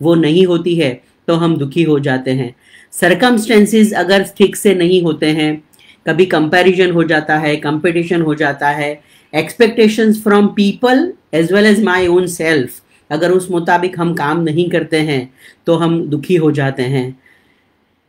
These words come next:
किसी ने ऐसा भी लिखा है कि "our family member hurt me", अगर उनसे हमें hurt feel होता है, तो भी दुख हो जाता है। बिल्कुल सही बात है। और हमारे जो सारे emotions हैं,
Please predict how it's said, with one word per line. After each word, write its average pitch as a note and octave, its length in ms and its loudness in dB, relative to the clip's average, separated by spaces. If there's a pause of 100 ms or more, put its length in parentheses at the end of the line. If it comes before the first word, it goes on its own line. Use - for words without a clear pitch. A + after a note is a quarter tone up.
(260)
किसी F#3 240 2
ने A#3 100 2
ऐसा G3+ 300 2
भी G#3+ 120 4
लिखा G#3 300 4
है G3+ 140 4
कि G#3 180 0
"our F#3+ 280 0 (120)
family G3 360 6
member G3+ 460 4
hurt F3+ 260 2
me", D3+ 220 2 (260)
अगर E3+ 220 -2
उनसे E3+ 360 2
हमें G3+ 240 6
hurt F#3 240 2
feel F#3+ 220 0
होता F3+ 240 -2
है, F3+ 140 -2
तो E3+ 180 -2
भी F3 140 0
दुख D3+ 240 -4
हो C#3 80 -2
जाता A#2+ 300 -4
है। B2+ 240 -12 (360)
बिल्कुल F#3 300 2
सही D#3 240 0
बात C3 260 -2
है। A2+ 160 -10 (300)
और A3 200 2
हमारे G3 440 0
जो G3+ 200 0
सारे G3 340 2
emotions F3 720 0
हैं, B2+ 300 -6